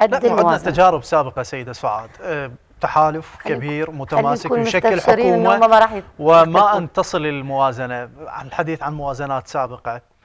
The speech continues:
Speaker 2: تبدأ المشاكل.
Speaker 1: الكل مرة
Speaker 2: تتلاشى التحالفات.
Speaker 1: لا، لا،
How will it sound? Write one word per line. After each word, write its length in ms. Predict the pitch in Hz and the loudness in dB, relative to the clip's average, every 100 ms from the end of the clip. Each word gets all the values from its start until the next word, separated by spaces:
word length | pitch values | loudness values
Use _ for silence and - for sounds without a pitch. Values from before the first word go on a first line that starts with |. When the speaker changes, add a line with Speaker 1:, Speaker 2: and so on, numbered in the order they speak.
| _ _ - | _ _ -8
Speaker 2:
تبدأ 300 | 190 185 202 | -8 -6 -12
المشاكل. 560 | 202 196 - 185 - 123 _ _ - | -12 -16 -12 -14 -14 -20 _ _ -8
Speaker 1:
الكل 460 | 202 - - - - - | -8 -4 -4 -4 -8 0
مرة 140 | 220 | 2
Speaker 2:
تتلاشى 380 | 226 190 208 202 | 6 6 6 4
التحالفات. 720 | - 190 - 170 151 196 | -2 2 2 2 2 4
Speaker 1:
لا، 40 | |
لا، 60 | 214 | 4